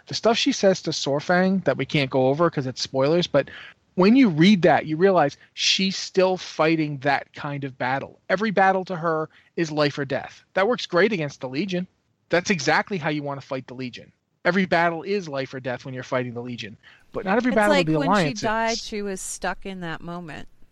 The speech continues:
Speaker 1: Yeah, exactly.
Speaker 2: And she never moved beyond it.
Speaker 1: She's not fighting the same blonde human prince that she fought last
Speaker 2: No,
Speaker 1: time.
Speaker 2: but it's a fight.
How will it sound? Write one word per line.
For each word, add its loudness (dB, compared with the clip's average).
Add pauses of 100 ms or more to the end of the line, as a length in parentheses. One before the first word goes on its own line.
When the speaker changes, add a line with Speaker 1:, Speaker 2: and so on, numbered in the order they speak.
(160)
Speaker 1:
Yeah, 4
exactly. 0
Speaker 2:
And -8
she -6
never -6
moved -10
beyond -8
it. -12 (400)
Speaker 1:
She's -2
not 2
fighting 2
the 0
same 0
blonde 2
human -2
prince 0
that -6
she -2
fought 0
last 2
Speaker 2:
No, 2
Speaker 1:
time. -10
Speaker 2:
but 0
it's -4
a -4
fight. -6